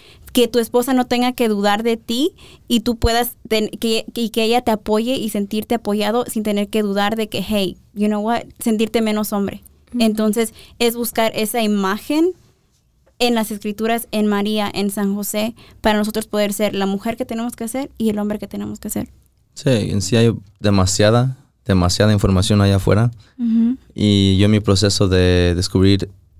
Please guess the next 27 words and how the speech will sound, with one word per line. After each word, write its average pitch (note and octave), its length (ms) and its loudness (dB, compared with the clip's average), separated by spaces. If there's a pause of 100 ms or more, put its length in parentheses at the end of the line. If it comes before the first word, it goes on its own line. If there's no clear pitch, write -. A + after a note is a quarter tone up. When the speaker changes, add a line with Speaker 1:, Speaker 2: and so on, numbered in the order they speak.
Speaker 3:
ah, F#2 280 4
mi F#2 140 2
masculinidad F#2 800 2
he F2+ 60 2
encontrado G2 540 2
que F2+ 320 4
obviamente B2 380 4
hay A#2 40 6
mu-, A#2 200 4
varias A2 220 4
personas G#2+ 320 0
que G2 80 -2
tienen G2+ 240 2
muchas G#2 240 0
opiniones F#2+ 420 2
correctas G2 560 2
y, F#2+ 80 4
y F2 160 2
te F#2 120 0
van F#2+ 180 4
guiando F#2+ 340 4
de G2+ 60 4
alguna G2 220 2
Speaker 1:
Ujú. F#2+ 80 -4
Speaker 3:
forma G#2 200 4
u G#2 40 4
otra. B2+ 280 2